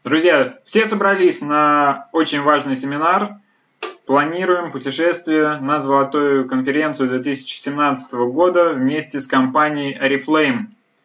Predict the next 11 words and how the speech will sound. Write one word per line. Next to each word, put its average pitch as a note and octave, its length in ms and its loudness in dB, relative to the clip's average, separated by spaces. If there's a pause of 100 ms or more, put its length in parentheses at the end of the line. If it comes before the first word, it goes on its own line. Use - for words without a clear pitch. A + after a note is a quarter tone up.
(720)
Я D#3 160 2
уверен, F3 300 2
что D3 520 -2
кто D#3+ 540 2 (180)
очень D3 320 0
хочет, D3 500 -2 (100)
кто C#3+ 280 -2
очень C3+ 240 0
хочет C3 420 -2
не B2+ 180 -4
только D#3 640 2